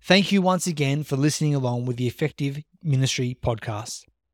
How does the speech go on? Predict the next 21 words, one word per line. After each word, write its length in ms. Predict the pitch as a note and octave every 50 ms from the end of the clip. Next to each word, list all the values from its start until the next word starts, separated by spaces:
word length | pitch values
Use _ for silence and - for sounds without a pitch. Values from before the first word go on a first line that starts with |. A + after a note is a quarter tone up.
| _ _
And 120 | - D#3 D3+
if 80 | D3
you 100 | D3+ G3
would 80 | G#3+ G3
like 160 | F3+ F3+ F3+ -
to 80 | -
give 160 | D#3 F3+ D#3+
me 320 | D3 E3 F#3+ A3 A3+ A#3 A3
a 120 | F#3 E3
Christmas 340 | - - F#3 E3 - F3 D#3
present 380 | - - E3 D#3 D3 E3+ D#3+ D3+
this 240 | D#3 D3+ - -
year, 260 | C#3+ C3+ C3 C3 C3 C3 - _ _ _
you 180 | _ D3+ D#3+ E3+
could 200 | C#3+ D3+ C3+ B2+
write 160 | C3+ C3 C3
a 40 | B2+
review 520 | A#2+ B2 B2 A#2 A#2+ D3+ E3+ F#3 G3 G3
on 100 | C#3+ C3
Apple 200 | C#3 C#3+ - G#3
Podcasts 680 | F3 - - B2 A2 - - A2+ G#2 G#2+ A2+ - - -